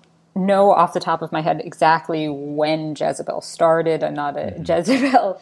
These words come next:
Speaker 2: <laughs> Right,
Speaker 1: historian,
Speaker 2: sure,
Speaker 1: but
Speaker 2: sure.
Speaker 1: what I could say, so Jezebel is a women's blog that was, um, sort of an offshoot of Gawker, although Gawker, uh, which it was a gossip and politics website,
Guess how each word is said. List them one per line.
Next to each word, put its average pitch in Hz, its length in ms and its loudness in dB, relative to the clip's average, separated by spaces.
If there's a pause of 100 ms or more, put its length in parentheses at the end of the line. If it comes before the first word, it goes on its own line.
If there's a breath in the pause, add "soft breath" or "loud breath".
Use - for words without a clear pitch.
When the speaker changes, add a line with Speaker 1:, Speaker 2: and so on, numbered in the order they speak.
(100)
Speaker 2:
<laughs> - 140 -20
Right, 110 200 -8
Speaker 1:
historian, 277 420 4
Speaker 2:
sure, - 20 4
Speaker 1:
but 254 80 6
Speaker 2:
sure. 226 80 0
Speaker 1:
what 254 120 6
I 254 60 6
could 370 220 -2
say, 269 180 2
so 269 380 2 (100)
Jezebel 311 520 4
is 226 120 0
a 185 380 0
women's 220 540 -2
blog 151 420 0
that 160 140 -2
was, 160 600 0
um, 156 420 -6 (760)
sort 185 200 -4
of 165 100 -6
an 165 100 -6
offshoot 202 460 2
of 151 140 -8
Gawker, 175 480 2
although 151 260 -4
Gawker, 156 500 0 (720)
uh, 151 160 -4 (260)
which 160 260 -6
it 143 120 -8 (140)
was 147 680 -6 (580)
a - 300 -6 (640)
gossip 160 560 2
and 151 200 -6
politics - 800 -2
website, 160 760 2